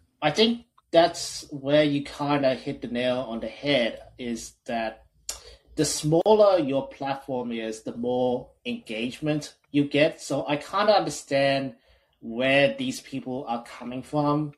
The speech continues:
especially if you're running a Substack newsletter, because I've written, I've written and blogging for about, like, more than ten years now, and I've noticed that Substack has better engagement compared to, like,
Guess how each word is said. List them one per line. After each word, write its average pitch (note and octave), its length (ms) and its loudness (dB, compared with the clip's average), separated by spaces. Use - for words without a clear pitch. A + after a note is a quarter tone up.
especially G3+ 520 2
if D3 80 2
you're C3+ 400 2
running B2+ 340 -2
a A#2 40 -2
Substack B2 640 -6
newsletter, B2+ 680 0
because A#2 260 -6
I've E3+ 260 2
written, D3 600 2
I've F3 300 2
written C#3 640 -2
and A#2 140 -6
blogging A#2+ 520 -4
for A#2 140 -4
about, A2 360 -2
like, A2 160 -10
more B2+ 200 -6
than A2+ 100 -6
ten A#2 300 -8
years A#2 340 -6
now, B2+ 380 0
and C3+ 120 2
I've B2 140 0
noticed E3 260 6
that C3 200 4
Substack C#3 880 0
has D3 360 -2
better D3 240 6
engagement B2 640 -2
compared A#2+ 360 -8
to, A#2+ 120 -8
like, G#2+ 320 -6